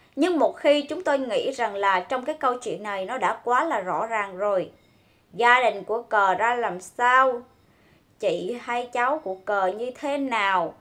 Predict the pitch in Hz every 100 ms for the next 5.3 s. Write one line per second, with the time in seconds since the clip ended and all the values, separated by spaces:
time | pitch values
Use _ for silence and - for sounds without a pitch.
0 | _ _ _ 247 240 208 185 196 240 311
1 | 165 151 165 180 - 214 208 214 233 254
2 | 285 285 254 202 190 208 233 240 185 -
3 | 247 240 240 254 247 277 294 262 285 285
4 | 254 262 277 285 285 226 196 247 262 277
5 | 294 294